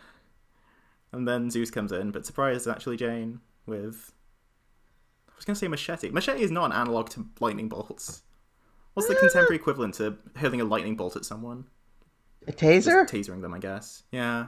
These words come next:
Speaker 2: Yeah.
Speaker 1: And along came Zeus, he tasered me. Not as catchy as that.
Speaker 2: Yeah.
Speaker 1: Look out for the live-action remake of Hercules coming in twenty twenty-three,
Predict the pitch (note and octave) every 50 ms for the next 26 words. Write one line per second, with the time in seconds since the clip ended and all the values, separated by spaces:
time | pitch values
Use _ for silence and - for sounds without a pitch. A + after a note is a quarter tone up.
0 | D4+ E4 E4+ E4 E4+ E4+ D#4 C#4+ C#4 - _ _ _ - - G3+ - G2+ G2+ A2
1 | C#3 D3 C3 A#2 A2+ A2+ A2+ A2+ - C3 B2+ B2 B2+ C3 B2+ A#2 A2+ A2+ A#2 A#2
2 | A#2 - - G#2 G2+ G2+ G2+ G2+ - - F#2+ F#2+ F#2+ G2 G2+ A2 A#2 G#2 G#2 A2
3 | A2 A2 A2 A2 A2+ - _ _ _ _ _ _ _ _ _ _ _ _ _ _
4 | _ _ _ _ _ _ _ _ _ - F2 - - - A2+ G#2+ A2 - - A2+
5 | A2 A2 A2 A2+ A#2+ C3 _ _ _ _ _ _ _ _ _ _ _ _ - D#4
6 | D#4 D#4 C#4+ B3 B3+ C4 B3 A#3 A#3+ A#3+ _ _ _ _ _ _ _ _ _ _
7 | _ _ _ _ _ _ _ _ - C3 - C3+ B2 A#2 - C3+ B2 A#2+ B2 C#3
8 | D3 D3 D#3 A#2+ - - C#3+ C#3 D3 C#3+ C3 A#2 - A2+ C#3 D3+ D3+ - G#2+ F2
9 | E2 F2+ F#2 - - A#2 A#2+ A#2 F#2+ E2+ F2 - G#2+ A#2+ B2 C3+ C#3+ C#3+ - -
10 | - C#2 - - B2